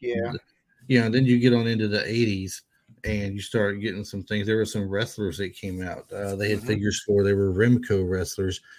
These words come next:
Speaker 2: and they were based off an organization called A W A, the American Wrestling Association. So we had
Speaker 1: Mm-hmm.
Speaker 2: things like, uh, Ric Flair versus Rick Martel in a twin pack. You had a twin pack of a tag team with Curt Hennig and Greg Gagne,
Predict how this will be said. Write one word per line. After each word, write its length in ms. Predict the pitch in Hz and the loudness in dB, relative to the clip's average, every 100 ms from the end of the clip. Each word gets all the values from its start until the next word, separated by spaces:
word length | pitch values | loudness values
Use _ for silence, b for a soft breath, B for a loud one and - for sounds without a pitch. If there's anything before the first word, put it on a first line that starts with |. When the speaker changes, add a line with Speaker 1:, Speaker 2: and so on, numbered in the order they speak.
| B B | B B
Speaker 2:
and 100 | 110 | 2
they 60 | 110 | 4
were 100 | 107 | 4
based 320 | 113 120 - | 4 2 2
off 240 | 107 95 | 0 0
an 140 | 104 104 | 0 2
organization 640 | 101 95 95 110 113 104 | 2 0 2 4 4 0
called 240 | - 95 - | 0 -2 0
A 140 | 104 | -2
W 340 | 98 90 90 | -2 -2 -2
A, 160 | 107 110 | 0 0
the 160 | 95 90 | -2 -4
American 340 | 90 85 92 | -6 -8 -6
Wrestling 380 | 87 87 - 85 | -6 -6 -8 -12
Association. 720 | - 90 - 95 104 - - | -8 -10 -6 -2 -2 -4 -10
So 180 | - 92 | -10 -6
we 140 | 95 | -4
had 220 | 95 92 | -2 -4
Speaker 1:
Mm-hmm. 60 | - | -4
Speaker 2:
things 280 | 95 87 92 | -6 -4 -4
like, 240 | 90 - - B B B B _ - | -6 -8 -12 B B B B _ -6
uh, 220 | 98 87 87 | -4 -2 0
Ric 240 | 101 104 | 0 0
Flair 300 | - 101 98 | 0 2 2
versus 340 | 95 92 101 87 | 0 -2 -4 -2
Rick 240 | 98 - | -4 -2
Martel 520 | 95 87 - 107 92 | -4 -4 0 0 0
in 100 | 87 | -2
a 60 | 85 | -6
twin 360 | - 104 95 | -8 -8 -6
pack. 420 | - 92 87 - - | -6 -6 -6 -6 -10
You 120 | 92 | -8
had 220 | 95 90 | -4 -4
a 60 | 87 | -6
twin 280 | - 110 | -6 -6
pack 260 | - 104 95 | -2 -2 -2
of 80 | 95 | -6
a 60 | |
tag 340 | 90 113 107 104 | -4 0 0 -2
team 220 | 98 92 | -6 -8
with 140 | 87 | -10
Curt 260 | - 107 - | -8 -6 -6
Hennig 380 | 98 98 95 92 | -8 -6 -6 -6
and 100 | 90 | -6
Greg 240 | 95 90 | -6 -6
Gagne, 400 | 95 101 98 92 | -6 -4 -2 -4